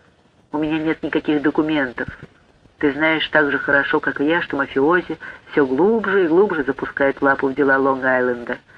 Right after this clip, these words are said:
Строительные работы, рестораны, во всё что угодно. Однако попробуй схвати их за руку. Я думаю, что Воган вряд ли нарушал законы в строгом смысле этого слова.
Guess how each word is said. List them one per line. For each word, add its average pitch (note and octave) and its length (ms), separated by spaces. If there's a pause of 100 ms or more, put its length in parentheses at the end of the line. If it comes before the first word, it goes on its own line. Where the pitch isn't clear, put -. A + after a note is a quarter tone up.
(760)
Строительные C#3+ 580
работы, D3+ 500
рестораны, C#3+ 760 (280)
во E3+ 100
всё G3+ 160
что - 160
угодно. C3 460 (800)
Однако D#3 340
попробуй E3+ 400
схвати E3+ 400
их D3+ 80
за E3+ 180
руку. - 300 (960)
Я C#3 160
думаю, D3 260
что C#3+ 180
Воган D3+ 320
вряд F#3+ 340
ли D#3+ 100
нарушал C#3 500
законы C#3+ 460
в - 80
строгом C#3+ 460
смысле C#3+ 360
этого C#3 280
слова. C3 300